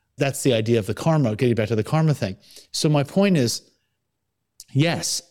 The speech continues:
ask yourself, is your belief system of only having one lifetime, how is that working for you? Whether or not you can prove it or not,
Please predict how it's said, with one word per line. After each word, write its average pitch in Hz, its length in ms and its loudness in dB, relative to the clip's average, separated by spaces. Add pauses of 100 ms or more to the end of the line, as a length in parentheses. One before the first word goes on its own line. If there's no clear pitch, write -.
ask 202 420 -2
yourself, 113 640 -4 (800)
is 165 280 2
your 151 120 4
belief 143 440 2
system 120 520 -4 (600)
of 117 240 -2 (640)
only 135 280 2
having 113 340 0
one 107 320 0
lifetime, 104 580 -2 (840)
how 196 320 0
is 180 160 2
that 175 160 0
working 135 420 0
for 90 220 -8
you? 65 160 -10
Whether 151 320 2
or 170 40 4
not 151 220 0
you 131 60 2
can 120 180 -2
prove 139 300 0
it 127 60 2
or 113 100 2
not, 107 320 -2